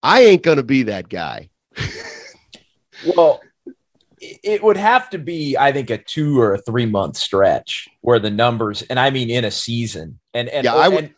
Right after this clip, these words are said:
Speaker 1: yeah,
Speaker 2: and, and
Speaker 1: I had a
Speaker 2: probably at
Speaker 1: month,
Speaker 2: the
Speaker 1: a month and a half at least.
Speaker 2: Yeah,
Speaker 1: At
Speaker 2: probably
Speaker 1: least.
Speaker 2: at the beginning of a season. It would probably have to be the Anthony Davis le-, you know, level in terms of time, right? Like, we're about two
Speaker 1: Right.
Speaker 2: months into the year. He's been awful.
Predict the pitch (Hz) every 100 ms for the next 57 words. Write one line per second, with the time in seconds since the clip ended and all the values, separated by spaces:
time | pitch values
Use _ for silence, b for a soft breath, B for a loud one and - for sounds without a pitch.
0 | - - 190 190 190 180 185 170 143 147
1 | 160 156 156 131 139 139 120 110 107 101
2 | - 92 92 85 76 - - 196 196 196
3 | 190 226 226 196 190 156 165 147 180 170
4 | 117 113 113 104 117 156 - 190 196 226
5 | 202 170 165 - 123 139 147 127 127 131
6 | - 127 113 123 135 117 113 110 - -
7 | 98 110 117 123 123 110 113 127 120 120
8 | 104 101 127 117 104 92 - 113 113 98
9 | 78 80 104 107 101 98 104 113 113 113
10 | - 110 110 92 - 123 110 107 117 117
11 | 113 107 127 117 123 110 110 110 107 117
12 | 107 110 107